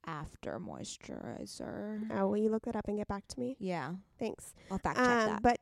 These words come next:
Speaker 2: to be honest, I'm probably gonna need something a little bit more heavy duty to get rid of the, the rest of the scarring.
Speaker 1: You need to do, like, a microcurrent, microabrasion, something with th-, some laser.
Speaker 2: Oy.
Speaker 1: That's, that's what is gonna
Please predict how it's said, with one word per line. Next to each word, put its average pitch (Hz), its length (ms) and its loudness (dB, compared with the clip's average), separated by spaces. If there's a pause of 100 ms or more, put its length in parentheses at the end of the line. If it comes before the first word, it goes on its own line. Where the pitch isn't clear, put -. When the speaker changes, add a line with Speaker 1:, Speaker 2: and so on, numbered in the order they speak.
Speaker 2:
to 262 100 4
be 247 120 8
honest, 240 300 6
I'm 233 140 4
probably 202 340 6
gonna 202 160 4
need 196 200 4
something 190 300 4
a 190 40 4
little 185 140 6
bit 180 120 2
more 185 120 6
heavy 185 260 2
duty 175 300 2
to - 100 -4
get 175 160 2
rid 170 100 4
of 160 60 0
the, 170 180 0 (120)
the 185 100 4
rest 165 320 2
of 214 100 2
the 240 100 8
scarring. 262 540 6
Speaker 1:
You 247 140 2
need 277 240 4
to 208 40 -2
do, 240 160 4
like, 208 200 4
a 190 60 2
microcurrent, 180 1040 0
microabrasion, 175 1000 0
something 170 440 0
with 156 280 0
th-, 170 100 -8
some 160 160 -2
laser. 151 500 0 (100)
Speaker 2:
Oy. 233 440 8 (600)
Speaker 1:
That's, 190 340 4
that's 185 420 2
what 170 300 0
is 156 280 0
gonna 98 300 0